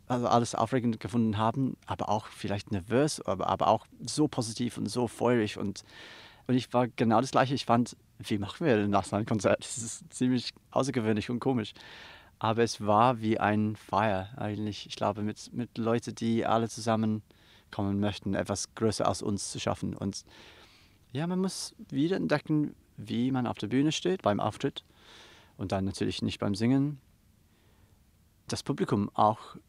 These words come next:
waren natürlich mit großen Lücken dabei, also zwei Leute, zwei Leute, zwei Leute mit großem Abstand, aber immer noch an lebendigen Leute auch zu singen.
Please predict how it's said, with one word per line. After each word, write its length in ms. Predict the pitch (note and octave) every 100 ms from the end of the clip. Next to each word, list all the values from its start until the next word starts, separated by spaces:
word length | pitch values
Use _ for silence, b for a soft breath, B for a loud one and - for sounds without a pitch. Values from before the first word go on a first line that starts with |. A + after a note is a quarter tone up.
| _
waren 640 | B2 G#2 G#2 G2+ G#2 G2+ F#2+
natürlich 640 | G2 - A2 A2 - D#3 _ -
mit 200 | G#2 -
großen 300 | - A2+ A2
Lücken 260 | A2 A2 G2+
dabei, 380 | G2 G2+ B2 D3
also 280 | B2 G2+ G2+ A2 - -
zwei 160 | G#2+
Leute, 240 | G#2 G#2+ G#2
zwei 200 | - G#2
Leute, 220 | G#2 G#2
zwei 180 | - G2+
Leute 200 | G#2 G#2+
mit 160 | G#2 A2
großem 280 | A2+ G2
Abstand, 440 | A2 - A2 C3+ - B B B B B
aber 220 | B - -
immer 140 | C3+
noch 320 | C3+ B2+ - - _ _ _ -
an 240 | A2+ D3+
lebendigen 560 | C#3+ A2 G2+ G#2 G#2 G2+
Leute 360 | G#2 G2 G#2+ G2+ -
auch 200 | G#2 -
zu 120 | -
singen. 400 | F#2+ G2+ G2+ A#2